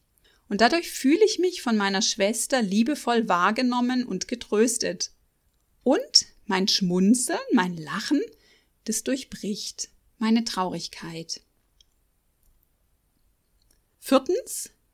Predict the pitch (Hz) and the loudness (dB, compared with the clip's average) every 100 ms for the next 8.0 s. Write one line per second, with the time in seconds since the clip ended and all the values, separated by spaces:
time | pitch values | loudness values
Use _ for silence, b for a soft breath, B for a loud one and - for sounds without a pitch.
0 | _ _ _ _ _ - 220 240 277 269 | _ _ _ _ _ 0 6 6 6 2
1 | - - 196 190 - - 247 - - 170 | -2 -2 -2 -2 0 0 2 -2 -8 -8
2 | 180 202 208 - 190 202 - - 214 - | -4 -2 -2 -2 -2 0 -2 -6 -10 -10
3 | - 214 214 190 - _ _ _ _ _ | -8 -6 -4 -6 -10 _ _ _ _ _
4 | _ _ _ _ _ _ _ _ _ - | _ _ _ _ _ _ _ _ _ -2
5 | - 311 - 233 208 202 - 185 - 208 | 4 4 4 0 2 -2 -2 -6 -2 -2
6 | 214 - - - 226 254 240 - 202 220 | 0 -8 -6 -2 2 4 2 2 2 4
7 | 247 - 190 - 185 185 196 202 185 - | 2 -2 -6 -6 -8 -4 -2 0 -2 -6